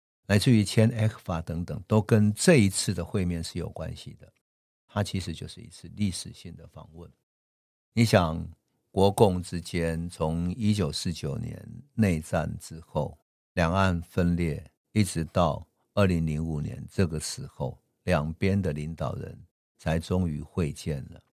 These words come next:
那是在历史上是多么重大的一个时刻。当然，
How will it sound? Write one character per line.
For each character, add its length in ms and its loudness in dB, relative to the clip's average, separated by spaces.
那 140 6
是 100 4
在 80 6
历 160 4
史 160 -4
上 240 -4
是 100 -6
多 160 -6
么 160 -4
重 300 -4
大 240 -6
的 100 -14
一 80 -16
个 140 -20
时 180 -16
刻。 280 -20
当 180 0
然， 400 -2